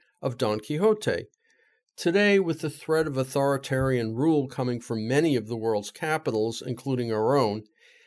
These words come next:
it's taken on a deeper meaning, and Cervantes' use of art to counter the monolithic, soul-deadening rule of the Inquisition begins to mirror our own use of the arts to counter forces coming out of Washington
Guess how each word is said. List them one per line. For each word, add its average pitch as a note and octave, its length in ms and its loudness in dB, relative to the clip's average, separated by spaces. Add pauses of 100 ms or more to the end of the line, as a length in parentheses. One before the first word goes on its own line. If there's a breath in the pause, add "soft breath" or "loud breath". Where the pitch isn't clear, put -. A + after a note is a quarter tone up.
(180 soft breath)
it's - 180 -2
taken A#3 320 4
on G3+ 200 2
a F#3+ 60 0
deeper F#3+ 440 -4
meaning, D#2 520 -6 (500 soft breath)
and C#3+ 160 4
Cervantes' E3+ 760 0
use E3 220 -6
of D3 160 -4 (100)
art C3 420 4 (100)
to C3 100 -8
counter E3 400 -2
the B2 120 -2
monolithic, D#3 800 2
soul-deadening C3+ 1000 0
rule C3+ 320 0
of A2 100 -4
the A#2+ 180 -2
Inquisition B2+ 720 -2 (500 soft breath)
begins F3 460 0
to - 100 -4
mirror F#3 500 0
our F3 280 -2
own F#3 280 6
use B2+ 300 -2
of A2 100 -2
the A#2 160 -4
arts A2+ 440 2
to C3 100 -10
counter C3+ 380 -4
forces D#3 600 -2
coming A#2 320 -4
out A2 140 0
of A2+ 140 -4
Washington B2 680 0